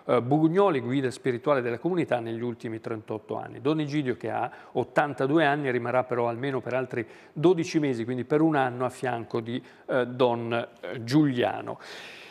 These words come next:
Croce Rossa, sulla pagina di Urbino, la Lotteria della Solidarietà, l'organizzazione già determinante nella fase acuta del covid, ha donato mille euro all'ospedale per acquistare delle attrezzature.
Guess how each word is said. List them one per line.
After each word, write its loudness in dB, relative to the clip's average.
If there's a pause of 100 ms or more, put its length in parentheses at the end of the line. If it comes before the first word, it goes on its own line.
(460)
Croce 4
Rossa, 2
sulla 2
pagina 4
di 0
Urbino, 4
la 4
Lotteria 4
della 4
Solidarietà, 4
l'organizzazione 0
già 4
determinante 0
nella -4
fase 0
acuta 0
del 2
covid, 2
ha 2
donato -2
mille -2
euro 2
all'ospedale 2
per -2
acquistare -2
delle -2
attrezzature. -2